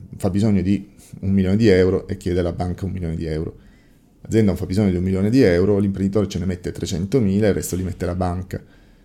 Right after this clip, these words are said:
Questa è anche una logica utilizzata da quegli s-, mm, da quegli istituti che oggi appoggiano le banche, eh,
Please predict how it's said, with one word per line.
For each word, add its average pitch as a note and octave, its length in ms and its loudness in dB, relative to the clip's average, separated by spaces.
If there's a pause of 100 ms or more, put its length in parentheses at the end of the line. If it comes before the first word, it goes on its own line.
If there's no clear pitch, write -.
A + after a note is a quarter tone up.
(120)
Questa A#2+ 300 2
è - 20 4
anche A2 260 0
una G2+ 160 2
logica G2+ 720 -2
utilizzata G2 800 -2 (380)
da F#2 240 -4
quegli F#2+ 220 0
s-, - 160 -10 (200)
mm, F2 340 -8
da F2+ 120 -6
quegli G2+ 160 -2
istituti G2 460 -4
che F#2+ 100 -2
oggi G2 540 2
appoggiano G2 640 -2
le F#2 100 -2
banche, G2 840 0 (300)
eh, F2+ 380 -6